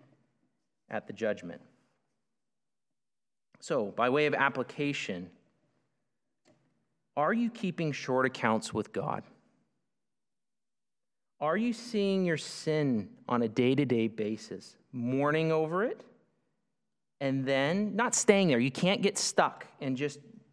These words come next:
mourning, right? Like, "I need to feel bad enough until God forgives me." No, that's, Christ's atonement alone is the sufficient payment price for you to enjoy God's forgiveness.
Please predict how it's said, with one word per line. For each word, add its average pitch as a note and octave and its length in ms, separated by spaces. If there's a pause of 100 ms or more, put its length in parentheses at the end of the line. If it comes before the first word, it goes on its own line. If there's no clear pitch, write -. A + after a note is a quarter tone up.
(240)
mourning, C#3 580
right? C3 260
Like, C3 160
"I D3+ 140
need F3 120
to E3+ 60
feel E3 180
bad D3+ 280
enough C3+ 280
until C3+ 220
God C3 200
forgives C#3 460
me." A#2 120
No, B2 260
that's, C3+ 220 (220)
Christ's D#3 500 (260)
atonement D#3 480
alone C#3+ 500
is A#2+ 120
the B2 80
sufficient D3 500
payment C#3+ 380
price A2 280
for - 160
you A#2 140
to A#2 120
enjoy A2+ 360
God's G#2 300
forgiveness. A#2 680